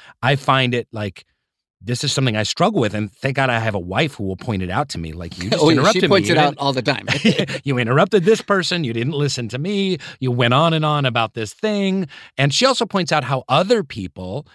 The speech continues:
Speaker 1: and, you know, women too, will, will kind of give me extra,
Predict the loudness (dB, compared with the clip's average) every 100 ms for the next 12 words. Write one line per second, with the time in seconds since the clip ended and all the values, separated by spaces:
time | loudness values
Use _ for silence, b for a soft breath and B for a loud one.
0 | b -4 -4 -6 -4 -4 -2 -2 -2 -4
1 | -4 -2 -4 b b -2 -2 -4 -8 -8
2 | -4 -2 -2 -2 2 4 4 2 0 -2
3 | -4 -4 -2 -4 -4 -2 0 0